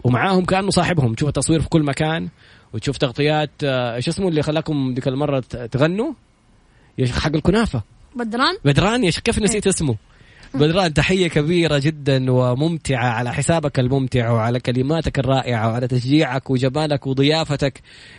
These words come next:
Speaker 1: ليهم اللي، اللي ور-، أنا تعرفت عليكم صراحة من هناك، يعني أول مرة شفتكم عند بدران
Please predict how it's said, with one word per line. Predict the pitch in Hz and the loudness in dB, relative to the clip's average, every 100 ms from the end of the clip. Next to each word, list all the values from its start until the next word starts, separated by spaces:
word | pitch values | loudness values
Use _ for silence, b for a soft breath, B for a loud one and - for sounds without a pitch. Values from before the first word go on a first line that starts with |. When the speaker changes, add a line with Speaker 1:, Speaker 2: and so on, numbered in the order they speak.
| - | 0
Speaker 1:
ليهم | 151 151 160 151 | 2 2 0 0
اللي، | 139 131 127 120 | -2 0 -2 -2
اللي | 127 | 0
ور-، | 127 135 _ - | 0 0 _ -14
أنا | - 160 | -2 -2
تعرفت | 160 143 175 - | 0 -2 -2 -2
عليكم | 175 160 147 | -2 -2 -2
صراحة | 160 165 151 | -2 0 -2
من | 147 | 0
هناك، | 151 135 - - 117 | 0 -2 -4 -18 -8
يعني | 113 123 | -4 2
أول | 147 139 | 2 2
مرة | 147 131 | 0 -2
شفتكم | 147 156 151 | -2 -2 -2
عند | 123 120 | -2 -2
بدران | 110 123 190 | -2 -2 -4